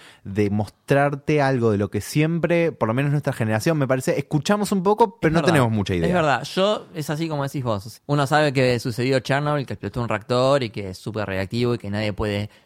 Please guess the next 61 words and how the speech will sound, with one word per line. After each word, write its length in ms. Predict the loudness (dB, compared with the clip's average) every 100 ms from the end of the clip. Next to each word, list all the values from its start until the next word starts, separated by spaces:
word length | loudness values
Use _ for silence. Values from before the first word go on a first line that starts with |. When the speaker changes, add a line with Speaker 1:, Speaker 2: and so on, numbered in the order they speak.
| _
Speaker 2:
caminar 340 | -2 0 0
por 120 | 0 0
ahí 140 | 0
porque 200 | -2 -4
todavía 440 | 0 0 2 2
sigue 200 | 0 -2
siendo 240 | -2 -2 2
Speaker 1:
Pero 140 | 2
no, 60 | 2
Speaker 2:
radiactivo. 220 | 0 2
Speaker 1:
no 60 | 4
te 40 |
dabas 220 | 4 2 0
cuenta 260 | 0 0
cuánto, 720 | 2 2 0 -2 0 0 -2 -6
co-, 160 | -10 -2
el 100 | 0
Speaker 2:
Pero, 160 | 2
Speaker 1:
nivel 220 | 2 4 4
Speaker 2:
por 100 | 2
Speaker 1:
de 60 |
todo. 120 | 2 4
Speaker 2:
ejemplo, 320 | 4 4 0
yo 200 | 0 0
no 120 | 0
sabía 560 | 0 0 2 2 0 0
toda 180 | 0
la 60 | -2
historia 360 | -2 -2 0 0
detrás 340 | 0 0 2
Speaker 1:
¿No? 80 | 2
Speaker 2:
de 120 | 0
que 140 | -4
fue 240 | -4 -4 -2
culpa 420 | -2 2 4 4
de 300 | 2 -2 -4
la 80 | -6
incompetencia 680 | -6 -6 -4 -4 -4 -2 -4
de 60 |
la 80 | -4
gente. 280 | -4 -2 4
Speaker 1:
Claro, 200 | 4 4
yo 140 | 0
tampoco. 460 | 0 2 2 2 -2
Y, 120 | -2
y, 280 | -2 0 0
y 120 | 0 2
del 160 | 2
alcance 500 | 2 2 0 2 0
que 80 | 2
tuvo. 240 | 2 2
Porque 160 | 2 0
uno 80 | 0
dice, 140 | 0
"Bueno, 240 | 2 2 2
uno 180 | 0
no 100 | 0
puede 120 | 0 0
entrar 300 | 0 -4 -6
a 80 | -10
Chernobyl". 580 | -2 0 0 -6 -8